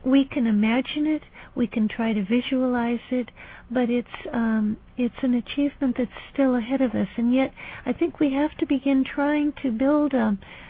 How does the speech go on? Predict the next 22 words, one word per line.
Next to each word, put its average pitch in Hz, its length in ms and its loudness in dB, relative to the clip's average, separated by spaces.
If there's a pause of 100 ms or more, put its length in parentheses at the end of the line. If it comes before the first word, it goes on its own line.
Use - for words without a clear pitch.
(120)
a, 240 80 -2
a, 220 680 -2
an 240 160 0
idea 254 680 2 (420)
of 262 240 2 (160)
what 269 400 2
we're 277 120 0
heading 277 340 2
towards. 254 500 2 (480)
And 262 180 2
there's 302 200 4 (160)
this 320 120 2 (120)
concept 330 600 -2 (100)
from, 240 520 2
maybe 277 280 2
it's 302 240 -4
from 240 180 2
Buddhism, 214 760 2
this 220 140 -2 (160)
question 240 520 0
really 220 420 0 (480)
is: 269 260 4